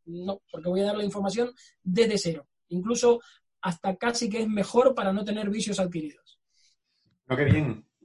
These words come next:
Speaker 2: Yo creo que con eso esto, estamos ahí todo. Yo os invito de verdad, primero porque con toda la confianza del mundo a todos los que estén viendo esto en algún sitio lo vean a futuro, porque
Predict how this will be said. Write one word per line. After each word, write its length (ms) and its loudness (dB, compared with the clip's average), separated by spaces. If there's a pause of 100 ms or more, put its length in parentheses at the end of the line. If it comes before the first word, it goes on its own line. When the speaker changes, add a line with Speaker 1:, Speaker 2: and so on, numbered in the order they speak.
Speaker 2:
Yo 160 0
creo 140 2
que 100 0
con 160 -2
eso 440 -4
esto, 280 -6
estamos 520 -2
ahí 260 -2
todo. 340 0
Yo 140 2
os 160 -2
invito 720 0
de 80 0
verdad, 500 2
primero 380 2
porque 400 -6 (380)
con 260 -4
toda 180 4
la 140 4
confianza 520 -4
del 180 -2
mundo 180 -8
a 60 -6
todos 100 -2
los 100 -6
que 60 -16
estén 180 -4
viendo 220 -2
esto 160 -6
en 60 -2
algún 200 -6
sitio 240 -6
lo 80 0
vean 180 0
a 100 -6
futuro, 340 -2 (340)
porque 580 0